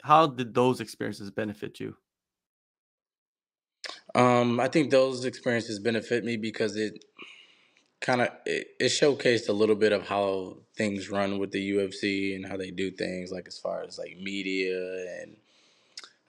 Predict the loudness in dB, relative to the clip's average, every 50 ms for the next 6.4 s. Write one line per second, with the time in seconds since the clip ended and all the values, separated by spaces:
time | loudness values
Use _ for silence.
0 | _ _ -2 0 0 0 0 -4 -6 -8 -10 -14 -18 _ _ _ _ _ _ -20
1 | _ _ _ -12 -4 2 2 4 4 4 4 4 4 6 6 4 2 0 0 0
2 | 0 0 0 0 -2 -2 -2 -2 -6 -6 -4 -2 -2 -2 -2 -2 -4 -4 -6 -12
3 | -20 -20 _ _ _ -10 -2 2 2 2 2 2 0 0 -2 -2 -2 -4 -4 -4
4 | -4 -4 -4 -4 -4 -4 -2 -2 -2 -4 -6 -10 -16 _ -8 -4 0 4 6 6
5 | 6 6 6 4 2 2 2 0 -2 -4 -6 -8 -8 -4 -4 -4 -2 -4 -6 -8
6 | _ -6 -4 -4 -4 -4 -8 -10